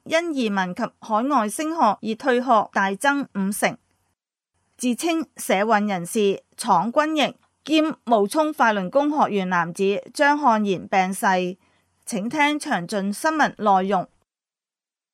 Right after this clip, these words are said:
香港中學校長會就學生退學數字進行調查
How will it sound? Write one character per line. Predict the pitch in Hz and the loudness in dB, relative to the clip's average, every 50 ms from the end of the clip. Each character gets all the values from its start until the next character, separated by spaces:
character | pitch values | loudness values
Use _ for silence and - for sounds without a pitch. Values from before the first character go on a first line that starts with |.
| _ _ _ _ _ _ _ _ _ _ _ _ - _ - | _ _ _ _ _ _ _ _ _ _ _ _ -20 _ 2
香 | 381 392 381 | 2 2 4
港 | 330 254 202 208 247 247 | 4 4 4 2 2 0
中 | - 359 349 | 0 0 2
學 | 359 359 240 - - 226 | 4 2 2 2 0 0
校 | 240 214 208 | 2 2 2
長 | 196 - 196 208 247 254 | 4 4 4 4 4 2
會 | 254 214 196 208 240 - - _ | 2 2 2 0 -2 -4 -8 _
就 | - 233 220 220 | 0 0 0 0
學 | 226 233 214 | 0 -2 -2
生 | 214 - 311 302 311 311 | -2 -2 -2 0 0 -2
退 | 302 320 277 226 226 | -2 -2 0 0 0
學 | 233 240 208 - - | 0 0 -2 -2 -2
數 | - - - 247 226 226 | -6 -6 -4 -4 -4 -4
字 | - 240 220 214 208 190 | -2 -2 0 0 2 2
進 | - 247 220 226 254 | 4 4 4 2 0
行 | 269 233 196 - | 0 -2 -2 -4
調 | - 262 233 - - | -4 -4 -4 -4 -4
查 | - - 233 170 - | -4 -2 -2 -2 -2